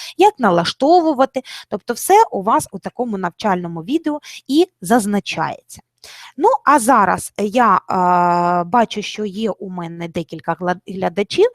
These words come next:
Я відкрию режим, е, запитання-відповіді, е, і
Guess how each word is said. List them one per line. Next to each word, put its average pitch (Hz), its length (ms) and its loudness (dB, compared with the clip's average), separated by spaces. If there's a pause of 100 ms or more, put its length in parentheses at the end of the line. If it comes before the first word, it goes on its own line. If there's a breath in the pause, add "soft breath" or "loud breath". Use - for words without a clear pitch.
(300 loud breath)
Я 226 300 2
відкрию 208 640 -2
режим, 190 680 -4 (380 loud breath)
е, 180 280 2
запитання-відповіді, 202 1700 -4
е, 240 880 2
і 339 160 4